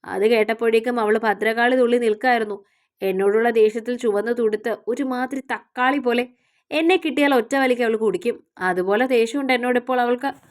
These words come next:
ഒരു കുസൃതിയോടെ അവൾ പറഞ്ഞപ്പോൾ ഞെട്ടിപ്പോയിരുന്നു അർജുൻ. "എന്താണെങ്കിലും ഒരു കാര്യം ഉറപ്പാ മോനെ, അവൾക്ക് നിന്നെ ഭയങ്കര ഇഷ്ടമാണ്. അതുകൊണ്ടാണ് അവൾ ഇപ്പോൾ ഇങ്ങനെയൊക്കെ റിയാക്ട് ചെയ്യുന്നത്. അവൾ നിന്നെ പ്രണയിക്കുന്നുണ്ടെന്നുള്ള കാര്യത്തിൽ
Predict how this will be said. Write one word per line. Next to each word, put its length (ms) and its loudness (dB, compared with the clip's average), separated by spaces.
ഒരു 180 0
കുസൃതിയോടെ 680 2
അവൾ 180 6
പറഞ്ഞപ്പോൾ 580 0
ഞെട്ടിപ്പോയിരുന്നു 680 0
അർജുൻ. 340 0
"എന്താണെങ്കിലും 580 2
ഒരു 140 4
കാര്യം 300 4
ഉറപ്പാ 280 2
മോനെ, 260 -2
അവൾക്ക് 360 -4
നിന്നെ 200 0
ഭയങ്കര 340 2
ഇഷ്ടമാണ്. 440 -4
അതുകൊണ്ടാണ് 640 0
അവൾ 220 2
ഇപ്പോൾ 260 2
ഇങ്ങനെയൊക്കെ 380 -2
റിയാക്ട് 400 2
ചെയ്യുന്നത്. 360 -2
അവൾ 280 2
നിന്നെ 280 0
പ്രണയിക്കുന്നുണ്ടെന്നുള്ള 920 0
കാര്യത്തിൽ 480 0